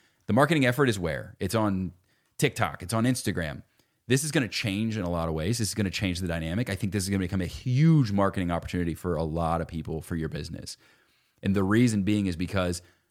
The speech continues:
the, when they change it to paid verification as the main model, who are they trying to attract?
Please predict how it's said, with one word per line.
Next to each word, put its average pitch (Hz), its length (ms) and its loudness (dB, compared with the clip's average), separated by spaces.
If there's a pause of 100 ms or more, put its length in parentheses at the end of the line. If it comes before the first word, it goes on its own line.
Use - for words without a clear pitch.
the, 104 160 0
when 98 240 0
they 127 180 2
change 131 320 0
it 123 60 -6
to 92 80 -4
paid 107 260 -2
verification 98 480 -2
as 87 140 -2
the 87 100 -4
main 85 200 -2
model, 95 440 -2 (280)
who 120 220 4
are 117 60 6
they 107 140 0
trying 92 280 0
to 87 120 -4
attract? 80 480 -8